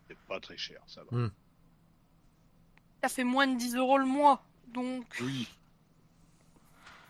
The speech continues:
Speaker 3: Puis si ça va, c'est pas comme, c'est le P S Now, tu payes, euh, soixante boules pour l'année, euh, ouh.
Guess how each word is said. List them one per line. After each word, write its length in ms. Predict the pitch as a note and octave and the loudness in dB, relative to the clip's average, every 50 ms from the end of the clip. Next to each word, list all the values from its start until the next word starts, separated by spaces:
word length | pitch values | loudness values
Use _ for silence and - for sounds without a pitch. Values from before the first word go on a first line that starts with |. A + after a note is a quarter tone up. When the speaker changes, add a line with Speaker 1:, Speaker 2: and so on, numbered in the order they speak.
| - - - - - - | -20 -20 -20 -20 -20 -12
Speaker 3:
Puis 120 | - - - | -6 -2 0
si 120 | - A#3+ | 2 4
ça 180 | A3+ - C4 A#3+ | 8 10 10 12
va, 220 | A#3 D4+ D#4+ E4 | 12 12 12 12
c'est 140 | - - C4+ | 12 8 4
pas 180 | A3+ D4 D4 D4 | 6 6 8 8
comme, 160 | D#4 D4 C4+ | 8 6 6
c'est 160 | - - - | 4 -4 -8
le 60 | B3 - | -6 2
P 120 | - C4 | 6 6
S 200 | C4 B3 - - | 6 6 6 2
Now, 200 | C#4 D4 D4 C#4+ | 4 4 4 4
tu 140 | - - A3+ | 2 -4 -4
payes, 440 | - C4 C4 C4 C4 C4 C4 B3+ B3 | 4 6 8 8 8 8 6 6 4
euh, 580 | B3 B3 B3 A#3+ A#3+ A#3+ B3 B3 B3 B3+ B3+ | 4 2 2 0 0 0 0 0 -2 -4 -4
soixante 400 | A#3+ - D4 - - F4+ E4+ D#4+ | -6 -6 -6 -2 0 0 0 0
boules 260 | C#4 E4 F4 F4 F4 | 0 0 0 0 0
pour 160 | - - C#4 C#4 | 0 0 2 4
l'année, 540 | C4+ C4+ C4+ C#4+ D4 D4+ D4+ D4+ D4 C#4 | 4 4 2 2 0 2 2 2 2 0
euh, 200 | B3+ A#3+ A#3+ A#3 | 0 -2 -4 -6
ouh. 480 | B3 E4 G#4+ A4+ - G3+ F#3+ G3 G3 | -6 -8 -6 -6 -4 -4 -4 -4 -6